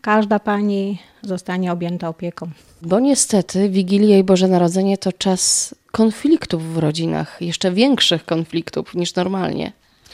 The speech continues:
Speaker 1: Dokładnie. Jest to okres bardzo napięty, nerwowy, a w tych rodzinach jeszcze bardziej. Bardzo często dochodzi do konfliktów, sprzeczek,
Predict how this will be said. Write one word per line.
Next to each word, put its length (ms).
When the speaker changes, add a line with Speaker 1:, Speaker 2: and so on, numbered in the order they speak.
Speaker 1:
Dokładnie. 760
Jest 180
to 180
okres 680
bardzo 400
napięty, 640
nerwowy, 920
a 120
w 60
tych 200
rodzinach 600
jeszcze 300
bardziej. 540
Bardzo 280
często 420
dochodzi 380
do 100
konfliktów, 640
sprzeczek, 760